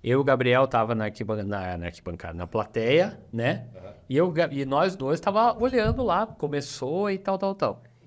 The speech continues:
Speaker 1: Eu não lembro o que bem especificamente que o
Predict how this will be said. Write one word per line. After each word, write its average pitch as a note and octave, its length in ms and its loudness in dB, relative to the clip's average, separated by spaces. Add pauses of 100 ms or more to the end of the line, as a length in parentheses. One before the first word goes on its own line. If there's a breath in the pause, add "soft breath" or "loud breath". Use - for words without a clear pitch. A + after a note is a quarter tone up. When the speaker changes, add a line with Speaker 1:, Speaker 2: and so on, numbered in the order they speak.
(140 soft breath)
Speaker 1:
Eu E3 140 0
não G#3+ 200 -2
lembro F3+ 580 -4 (120)
o C3+ 100 -14 (160)
que A#3+ 400 0 (140)
bem G3+ 320 0
especificamente D#3+ 1040 -4
que - 280 -6
o D#3 440 -2